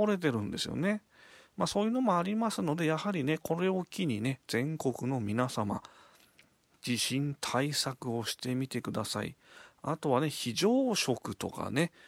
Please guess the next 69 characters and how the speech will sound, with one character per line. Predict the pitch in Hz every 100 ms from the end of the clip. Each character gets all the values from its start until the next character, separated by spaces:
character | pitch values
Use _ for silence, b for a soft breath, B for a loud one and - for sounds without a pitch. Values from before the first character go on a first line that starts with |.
| B
そ | - 131
う |
い |
っ |
た | - 143
も | 156 175
の | 175
も | 113
準 | 117 123 147
備 | 117
し | -
て | -
お | 107
い |
た | - 98
方 | 104
が | 98
い | 110 110
い |
と | 104
思 | 98 104
い |
ま | 107 -
す。 | - 107 117 B B B B
え | 117 107 104
ー、 |
我 | 113 127
が | 135
家 | 107
も | 104
ね、 | 135
久 | - 180
々 | 185 185 208
に、 | 202 208 - B B B B
え | 160 156 156 151
ー、 |
非 | - 139
常 | 143 131
食 | 123 113
見 | 113 127
直 | 139 143
し | -
て | 135
み | 131
ま | 123
し | -
た。 | 104 - B B B B
え | 147 156
ー、 | 151
や | 185
っ |
ぱ | 285
り | 254 151
ね、 | 147
あ | 107
の、 | 113 107 104 73
賞 | 160 180
味 | 190
期 | - 151
限 | 156 120
が | 98 - -
切 | -
れ | 190 175
て | 127
ま | 107
し | 101 -
た | 107
の | 95
で、 | 156